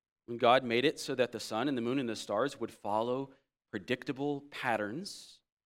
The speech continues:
and then when he later made us with the ability and the delight in observing those patterns,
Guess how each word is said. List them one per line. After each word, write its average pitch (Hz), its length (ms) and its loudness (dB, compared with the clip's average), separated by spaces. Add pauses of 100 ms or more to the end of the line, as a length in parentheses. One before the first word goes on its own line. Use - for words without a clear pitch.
(760)
and 101 100 -6
then 170 140 2
when 175 100 6
he 156 220 6 (180)
later 139 380 2
made 135 320 4
us - 680 2 (320)
with 131 200 -2
the 127 180 0
ability 143 720 4 (960)
and 123 120 0
the 127 60 2
delight 131 680 6 (360)
in 160 140 6
observing 160 640 4
those 185 280 8
patterns, 185 960 2